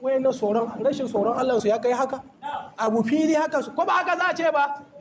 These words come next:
<laughs> Kawai zancen ko?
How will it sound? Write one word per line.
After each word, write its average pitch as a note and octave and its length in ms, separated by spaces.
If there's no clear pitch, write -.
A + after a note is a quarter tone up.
<laughs> F#5 2250
Kawai F#4+ 260
zancen F#4 320
ko? F#4 80